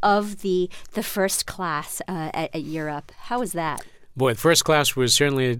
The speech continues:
Speaker 2: uh, harder than the, the hundred first class, I'll tell you that. The challenge is if you say, "We're gonna, you're gonna earn money while you learn, you're gonna get taught by great teachers, and we're gonna give you an internship,"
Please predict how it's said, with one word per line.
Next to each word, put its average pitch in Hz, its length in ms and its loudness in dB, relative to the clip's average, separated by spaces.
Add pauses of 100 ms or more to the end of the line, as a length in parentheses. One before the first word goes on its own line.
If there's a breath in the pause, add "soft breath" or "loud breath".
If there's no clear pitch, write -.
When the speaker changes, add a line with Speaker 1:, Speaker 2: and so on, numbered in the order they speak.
Speaker 2:
uh, 127 300 -4 (240)
harder 160 320 6
than 139 300 2
the, 123 280 0 (380)
the 131 180 2
hundred 123 420 0
first 117 300 0
class, 117 280 2
I'll 123 100 -2
tell 139 140 2
you 131 60 2
that. 131 300 2 (380 loud breath)
The 135 80 -4
challenge 202 340 4
is 123 160 2
if 123 160 0
you 160 320 4 (160)
say, 135 340 4
"We're 123 140 2
gonna, 127 300 2 (420)
you're 143 140 -2
gonna 135 180 2
earn 170 260 4
money 165 240 4
while 139 220 4
you 131 160 2
learn, 117 360 -2 (600 soft breath)
you're 135 140 0
gonna 131 180 4
get 117 240 0
taught 143 300 2
by 127 140 0
great 127 320 4
teachers, 135 400 0
and 127 80 0
we're 123 100 2
gonna 117 120 -4 (300)
give 139 160 0
you 131 60 4
an 127 60 4
internship," 120 640 2